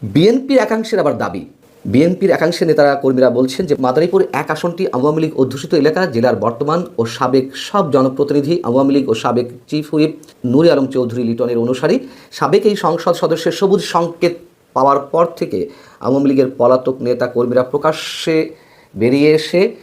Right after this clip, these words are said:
নাদিরা আক্তারের উঠান বৈঠকগুলোতে অংশ নিচ্ছেন এবং ধানের শীষের পক্ষে ভোট চাইছেন। এই যে বৈঠক, এগুলোতে কারা উপস্থিত ছিলেন? যেমন মঙ্গলবারই এ ধরনের বৈঠকে উপস্থিত ছিলেন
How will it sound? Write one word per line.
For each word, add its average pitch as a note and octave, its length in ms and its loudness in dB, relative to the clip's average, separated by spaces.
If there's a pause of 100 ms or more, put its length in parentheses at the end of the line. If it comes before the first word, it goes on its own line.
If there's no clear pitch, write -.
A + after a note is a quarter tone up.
(140)
নাদিরা B2 400 -2
আক্তারের B2 440 -2
উঠান A#2+ 340 -4
বৈঠকগুলোতে A2 580 -2
অংশ A2+ 260 -2
নিচ্ছেন C#3+ 420 -4
এবং D3 420 -2
ধানের A2 260 -2
শীষের A2+ 340 -6
পক্ষে - 340 -8
ভোট B2+ 240 -4
চাইছেন। F2+ 420 -2 (240)
এই E3 120 4
যে F3+ 120 2
বৈঠক, C3+ 540 -2
এগুলোতে C3 340 -6
কারা B2+ 160 -4
উপস্থিত - 300 -10 (200)
ছিলেন? F3+ 300 -4 (380)
যেমন B2+ 240 0 (360)
মঙ্গলবারই C#3+ 420 2 (600)
এ - 140 -4
ধরনের B2 220 -2
বৈঠকে A2+ 260 -2
উপস্থিত A#2 220 -6
ছিলেন B2+ 220 -2